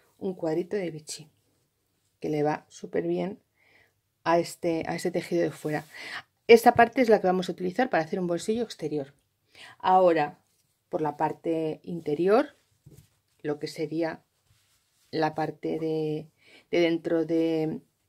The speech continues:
de nuestra funda, le vamos a poner las tapas para meter dentro lo que sería la, la libreta.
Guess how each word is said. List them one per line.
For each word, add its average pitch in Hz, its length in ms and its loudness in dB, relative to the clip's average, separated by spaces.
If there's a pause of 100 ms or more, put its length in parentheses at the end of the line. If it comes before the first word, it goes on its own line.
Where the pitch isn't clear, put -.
(120)
de 175 200 0
nuestra 165 320 0
funda, 208 400 -2
le 185 80 0
vamos 175 280 0
a 170 100 -4
poner 180 460 -4 (440)
las 160 200 -2
tapas 170 520 -14 (720)
para 165 220 0
meter 160 380 -4
dentro 165 540 -4
lo 165 200 -4
que 165 100 -10
sería 180 560 -6 (560)
la, 160 640 -2 (160)
la 175 100 -2
libreta. 156 520 -4